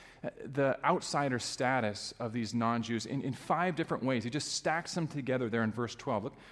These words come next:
look back at verse twelve. He says initially, "You were separate from Christ." Now, when we hear the word Christ, we immediately think Jesus,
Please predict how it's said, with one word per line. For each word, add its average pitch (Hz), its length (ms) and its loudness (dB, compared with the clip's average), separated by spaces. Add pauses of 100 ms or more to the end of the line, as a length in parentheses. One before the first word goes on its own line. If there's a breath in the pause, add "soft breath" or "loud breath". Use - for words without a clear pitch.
look 196 140 0
back 180 200 6
at 135 100 2
verse 127 200 0
twelve. 143 400 0 (640 loud breath)
He 147 60 -2
says 151 160 2
initially, 147 400 2 (240 loud breath)
"You 202 260 2
were 190 200 6
separate - 560 2
from 151 180 -2
Christ." - 560 -2 (880)
Now, 143 120 2
when 139 140 4
we 170 100 2
hear 180 300 2
the 139 160 0
word 131 260 2
Christ, 143 520 2
we 143 80 4
immediately 135 340 2
think 131 200 0
Jesus, - 600 0